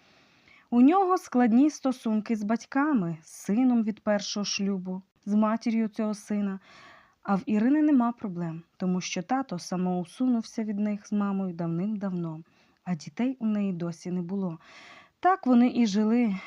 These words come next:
Він боїться і подумати про спільних спадкоємців. А Ірина боїться зайвий раз потривожити його.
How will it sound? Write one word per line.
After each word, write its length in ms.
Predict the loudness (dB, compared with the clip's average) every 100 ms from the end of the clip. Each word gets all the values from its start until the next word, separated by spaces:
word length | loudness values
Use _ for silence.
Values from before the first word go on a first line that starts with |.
| -4
Він 180 | 0 2
боїться 480 | 4 4 2 -2 -2
і 100 | -4
подумати 600 | -2 0 4 2 2 -4
про 160 | -6
спільних 420 | -8 -6 -2 -2 -4
спадкоємців. 920 | -8 -10 -6 -4 -2 -6 -10 -16 -18 _ _ _ _
А 120 | -8
Ірина 440 | -4 -2 -2 -2 -2
боїться 680 | -2 -2 -4 -6 -6 -6 -8 -16 -16
зайвий 480 | -6 0 0 2 2
раз 260 | 0 -2 -6
потривожити 800 | -6 -4 -4 -2 -4 -4 -8 -8
його. 380 | -8 -8 -10